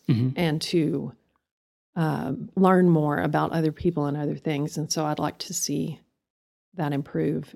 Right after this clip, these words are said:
Speaker 2: in the city.
Speaker 1: And that's something that drives us with
Speaker 2: Mm-hmm.
Speaker 1: Brick and Elm, is to tell the stories that not everybody's hearing. And it drives me with the podcast to
Speaker 2: Mm-hmm.
Speaker 1: introduce guests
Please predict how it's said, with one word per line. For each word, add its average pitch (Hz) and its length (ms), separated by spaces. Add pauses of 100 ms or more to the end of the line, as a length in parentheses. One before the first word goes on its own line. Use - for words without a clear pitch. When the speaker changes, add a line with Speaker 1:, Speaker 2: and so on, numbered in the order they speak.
Speaker 2:
in 151 180
the 147 120
city. - 540 (360)
Speaker 1:
And 190 100
that's 226 160
something 170 360
that 143 160
drives 131 420
us 135 440
with 170 360
Speaker 2:
Mm-hmm. 156 140
Speaker 1:
Brick 143 260
and 123 100
Elm, 127 280
is 143 180
to - 80
tell 131 180
the 117 60
stories 117 480
that 117 240
not 139 180
everybody's 113 440
hearing. - 420 (720)
And 156 140
it 185 260
drives 147 280
me 160 80
with 160 120
the - 40
podcast - 580
to 143 340
Speaker 2:
Mm-hmm. - 180
Speaker 1:
introduce 139 400
guests - 440